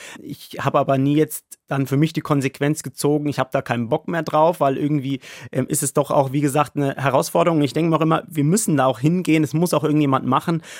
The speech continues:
Dass es mich dann so in so einer Form so trifft, dass es dann nicht schön ist, das ist so, ja. Aber insgesamt sehe ich es auch wichtig an, genau bei der A F D zu gucken, was sie sagen und man muss mit ihnen auch in, ins Gespräch treten. Ich werde da niemanden von uns überzeugen können, aber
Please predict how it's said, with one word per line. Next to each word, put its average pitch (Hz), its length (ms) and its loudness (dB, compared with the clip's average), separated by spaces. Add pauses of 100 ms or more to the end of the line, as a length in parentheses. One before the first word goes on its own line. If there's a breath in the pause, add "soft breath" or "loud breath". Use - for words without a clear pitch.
(140 loud breath)
Dass 143 200 0
es 135 100 -4
mich 165 160 0
dann 143 300 0
so 151 220 2
in 143 160 -2
so 139 80 0
einer 147 140 2
Form 143 520 2
so 151 160 -2
trifft, - 380 -2
dass 135 140 0
es 123 100 -8
dann 143 140 2
nicht 143 140 0
schön 175 280 2
ist, 180 180 -4
das 127 140 -6
ist - 180 -4
so, 185 160 0
ja. 147 220 2 (280 loud breath)
Aber 143 280 2
insgesamt 143 560 0
sehe 139 160 2
ich 143 100 -2
es - 60 -14
auch - 220 -4
wichtig 160 360 -2
an, 143 220 0
genau 139 300 4
bei 147 120 2
der 135 140 0
A - 60 0
F 135 100 -8
D 143 260 -4
zu - 140 -12
gucken, 175 400 -2
was 139 160 -2
sie 131 60 -4
sagen 156 520 2
und 139 380 -2
man 143 120 -2
muss 160 200 0
mit 147 160 0
ihnen 151 180 2
auch 143 140 2
in, 139 220 0
ins - 240 -8
Gespräch 143 520 -2 (320 loud breath)
treten. 151 540 0
Ich - 260 -10
werde 131 220 2
da 135 80 4
niemanden 151 480 0
von 139 200 -4
uns 160 200 0
überzeugen 151 520 -2
können, 147 300 0
aber 131 240 0